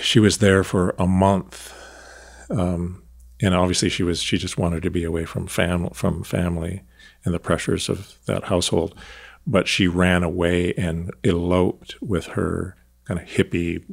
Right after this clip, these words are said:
boyfriend at that time in Pennsylvania and left the household. And my dad's response was quite interesting, um,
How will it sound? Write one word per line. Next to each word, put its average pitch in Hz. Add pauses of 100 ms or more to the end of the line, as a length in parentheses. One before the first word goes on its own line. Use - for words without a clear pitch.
(140)
boyfriend 90
at 90
that -
time 87
in 85
Pennsylvania 87 (960)
and 87
left 90
the 85
household. 90
And 92
my 87
dad's 92
response 113
was 90
quite -
interesting, 90 (680)
um, 87